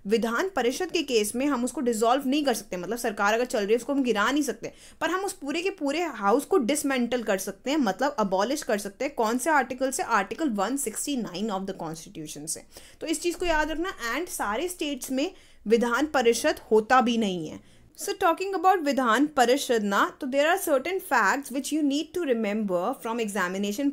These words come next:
point of view and which are very crucial। क्यों? क्योंकि विधान परिषद थोड़ा differently act करता है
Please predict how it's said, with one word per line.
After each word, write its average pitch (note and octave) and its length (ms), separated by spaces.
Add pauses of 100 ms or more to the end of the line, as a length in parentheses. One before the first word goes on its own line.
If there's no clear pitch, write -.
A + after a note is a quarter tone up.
point G3 260
of F#3+ 160
view A3+ 80
and C#4 180
which G#3+ 160
are C#4 100 (140)
very B3 320
crucial। A3 400 (380)
क्यों? D4 220 (400)
क्योंकि D#4+ 260
विधान B3+ 380
परिषद C#4 380 (100)
थोड़ा C#4 200
differently D4+ 760
act A3 360
करता F#3+ 320
है A3 320